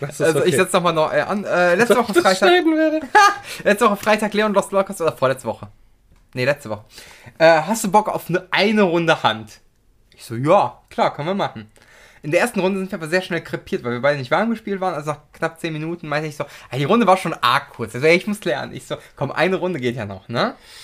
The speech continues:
Speaker 2: „Gar kein Problem.“ „Ja, okay, eine Runde geht noch.“ So, zack. Luca schreibt mich an, „Hey, ihr zockt Hand? Ich hätte auch Bock.“ Ich so, „Ja, easy.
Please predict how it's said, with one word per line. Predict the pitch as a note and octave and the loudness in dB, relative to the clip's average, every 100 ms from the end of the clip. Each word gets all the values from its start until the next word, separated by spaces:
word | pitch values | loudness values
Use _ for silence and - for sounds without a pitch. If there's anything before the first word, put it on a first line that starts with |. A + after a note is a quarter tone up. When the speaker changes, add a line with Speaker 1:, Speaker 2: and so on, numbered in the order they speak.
| - - - - - _ _ - - _ _ | -20 -20 -20 -20 -20 _ _ -20 -20 _ _
Speaker 2:
„Gar | - C#3 | -2 2
kein | E3+ | 0
Problem.“ | - A3 B3 C3+ | 0 -2 -2 2
„Ja, | G3 | 2
okay, | A#3+ A#3 | 2 0
eine | - F#3+ | 0 0
Runde | G#3 G#3 | -2 -2
geht | F3 - | -6 -8
noch.“ | G#2 - - | -12 -16 -12
So, | B2+ B2+ G2 _ | -6 -4 -6 _
zack. | - G3+ - - _ _ _ _ _ _ - | 0 0 0 -12 _ _ _ _ _ _ -2
Luca | C#4 E4 | 0 2
schreibt | - E3 D3 | 0 0 -2
mich | B2 | -4
an, | B2 | -8
„Hey, | B2+ F#3+ | -4 -2
ihr | F#3 E3+ | -2 -2
zockt | - E3 - - | -6 -12 -8 -6
Hand? | G#3 E3 G#3 _ _ | -6 -6 -14 _ _
Ich | C#3+ | -10
hätte | G#3+ - | -6 0
auch | G#3 - | -2 0
Bock.“ | A#2+ A2 - _ _ - | -4 -4 -6 _ _ -16
Ich | - | 0
so, | |
„Ja, | E3+ D#3 | 2 2
easy. | A#3 C#4+ B2 | 0 -8 -10